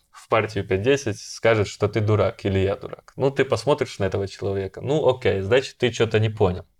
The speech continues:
Ну, и так же они, скорее всего, смотрят. Но, с другой точки зрения, если человек уже, будучи масоном,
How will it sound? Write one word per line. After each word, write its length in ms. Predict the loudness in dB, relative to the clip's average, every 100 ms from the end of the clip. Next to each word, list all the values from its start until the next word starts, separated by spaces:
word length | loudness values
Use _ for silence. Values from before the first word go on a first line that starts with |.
| -2
Ну, 120 | 2
и 60 | 2
так 180 | 2 2
же 120 | 2
они, 160 | 2
скорее 280 | 0 -4 -4
всего, 200 | -6 -12 -14
смотрят. 360 | -12 -14 -14 _ _ _ -20 -20 -20 -20 _ -6
Но, 760 | 0 4 4 2 0 -6 -16 _ _ _ -20 -20 -10
с 100 | -6
другой 280 | 0 4 4
точки 280 | 4 -4 -4
зрения, 400 | 2 2 2 -4 -8 -10
если 480 | 0 0 0 -2 -2
человек 520 | -2 0 4 4 2 -2
уже, 440 | -2 0 2 4 2
будучи 460 | 0 -4 -4 -6
масоном, 720 | -8 -8 -2 2 2 2 -4